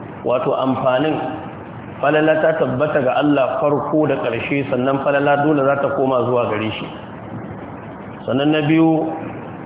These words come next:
akwai ɗan uwa Dr. Jabir,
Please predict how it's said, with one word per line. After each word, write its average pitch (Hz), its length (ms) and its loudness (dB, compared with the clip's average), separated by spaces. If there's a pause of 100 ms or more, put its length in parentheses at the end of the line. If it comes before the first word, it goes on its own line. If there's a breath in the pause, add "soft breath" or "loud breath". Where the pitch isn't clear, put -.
(180)
akwai 156 320 2
ɗan 156 240 0
uwa 151 200 4 (560)
Dr. 127 280 -2
Jabir, 135 400 2